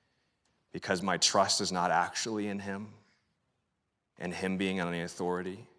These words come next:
If we look at the response to that one, it says, "You shall worship the Lord your God, and him only shall you serve." Jesus has a comeback to all of these.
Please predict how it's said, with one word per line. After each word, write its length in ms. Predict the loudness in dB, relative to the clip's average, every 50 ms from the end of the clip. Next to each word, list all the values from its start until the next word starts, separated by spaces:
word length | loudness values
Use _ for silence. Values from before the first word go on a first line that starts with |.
| _ _ _ _ _ _ _ _ _ _ _ -20 -20 -20 _ _ -10
If 180 | -8 -4 0
we 60 | 2
look 200 | 4 4 4 2
at 100 | 0 -2
the 100 | 0 2
response 840 | 2 2 4 4 2 2 2 2 2 4 2 2 0 -2 -2 -2 -4 -6 -10 -20 -20 -20 -20 _ -10
to 100 | -8 0
that 260 | 4 4 4 4 2
one, 220 | 0 -6 -6 -6
it 580 | -8 -12 -18 -20 _ _ _ _ _ _ -18 -10
says, 180 | -6 -4 -4 -2
"You 80 | 0
shall 240 | 0 0 2 2 2
worship 540 | 2 0 0 0 0 -2 -4 -4 -6 -10 -20 -20 -20 _ _ _ _ _ _ _ _ -8
the 80 | -4
Lord 260 | 0 0 2 2 2
your 120 | 0 -2 0
God, 280 | 2 2 4 4 4
and 160 | 2 0 -4 -4
him 160 | -4 -4 -2
only 580 | 0 0 0 0 0 0 0 -2 -6 -8 -12 -14 -10
shall 220 | -8 -6 -6 -6
you 120 | -6 -6
serve." 380 | -6 -8 -8 -8 -10 -12 -14 -18 -20 -20 -20 _ _ _ _ _ _ _ _ _ _ _ _ _ _ _ _ _ _ _ _ _ _ _ _ _ _ _ _ _ _ -10 -4
Jesus 260 | -2 2 2 4 6
has 160 | 6 6 6
a 40 | 4
comeback 760 | 2 4 6 6 8 8 10 12 12 12 12 8 4 -8 -12 -16 -20 -20 -20 -16
to 100 | -12 -6
all 320 | 2 8 10 10 10 10 8
of 140 | 4 0 -2
these. 540 | -6 -8 -8 -8 -10 -10 -10 -12 -12 -16